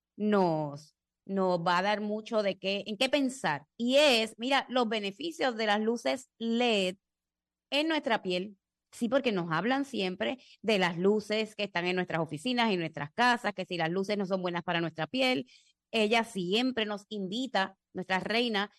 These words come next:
nos invita a, a utilizar bloqueador solar, eh, aunque estemos en la casa, aunque estemos, y, y mucho más en las oficinas. ¿Pero por qué? ¿Y por qué entonces las luces led nos benefician?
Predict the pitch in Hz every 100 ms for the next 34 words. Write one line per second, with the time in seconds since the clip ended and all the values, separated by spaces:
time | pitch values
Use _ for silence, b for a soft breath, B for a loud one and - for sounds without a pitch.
0 | b - 247 247 262 311 - 254 262 247
1 | 220 208 190 175 147 139 _ _ _ -
2 | 254 254 254 247 247 285 - 240 240 202
3 | 185 202 240 277 262 185 208 - _ _
4 | _ _ _ _ _ _ _ _ _ -
5 | 214 208 208 202 202 175 160 170 165 180
6 | 339 403 196 147 _ _ _ 180 175 170
7 | 156 - - 175 190 180 196 185 214 214
8 | 220 262 220 208 196 190 - 262 185 151
9 | _ _ - 240 233 262 254 208 185 247
10 | 240 226 202 175 - 269 277 262 277 254
11 | 233 190 175 180 170 185 202 262 233 220
12 | - _ _ 226 233 180 180 160 160 196
13 | 196 170 147 151